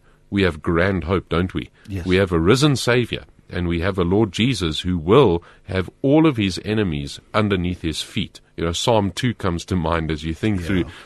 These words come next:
Speaker 1: why the kings of the earth are busy raging. And we see that in our day. We see so many that are raging against Christ. They've forgotten the Creator. They worship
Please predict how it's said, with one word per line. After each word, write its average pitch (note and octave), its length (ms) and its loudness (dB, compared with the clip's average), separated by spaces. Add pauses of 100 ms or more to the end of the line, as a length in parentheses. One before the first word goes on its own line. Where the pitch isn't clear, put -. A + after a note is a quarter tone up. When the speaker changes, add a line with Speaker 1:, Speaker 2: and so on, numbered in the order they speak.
(140)
Speaker 1:
why F2 240 2
the F2+ 120 -2
kings B2 360 0
of F2 100 0
the F2 120 0
earth F#2 260 0
are F2 40 -4
busy E2 280 -4
raging. E2 560 0 (320)
And G2 100 -4
we B2 80 2
see E3+ 260 -2
that F3+ 180 -2
in F2+ 120 2
our D2+ 140 0
day. C2 240 -6
We F2 140 -2
see C#3+ 200 -4
so D3+ 300 -2
many E3 200 2
that F#2+ 160 2
are E2+ 60 2
raging B2 500 2
against F#2 360 -2
Christ. C#2+ 280 -4
They've E2 120 -4
forgotten A2 560 0
the C3+ 80 2
Creator. D#2+ 500 -4
They D2+ 140 -4
worship F#2+ 520 0